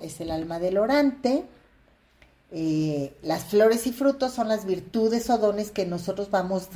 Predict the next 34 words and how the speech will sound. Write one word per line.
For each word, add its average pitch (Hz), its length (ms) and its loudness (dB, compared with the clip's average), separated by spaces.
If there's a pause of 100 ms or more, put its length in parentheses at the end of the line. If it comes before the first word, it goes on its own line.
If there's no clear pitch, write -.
regando 175 600 0
o 160 160 -4
que 156 120 -6
Dios 170 340 -4
en 156 120 -6
los, - 320 -16
en 160 180 -10
los, 151 320 -10
en 165 120 -10
las 160 120 -10
partes 190 320 -2
finales 180 440 0
nos 170 200 -8
ayuda 175 340 0
a - 20 2
regar. 233 500 0 (680)
Las 165 220 -2
malas 196 400 4
hierbas 233 480 4
que - 180 -4
crecen 190 500 0
junto, 160 420 -6
así 143 220 -4
como 170 240 -6
el 147 100 -8
trigo 175 240 0
y 165 40 0
la 147 120 0
cizaña 160 600 -2
que 143 100 -8
nos 143 140 -8
dice 156 200 -8
el 190 80 -2
Evangelio, 233 560 0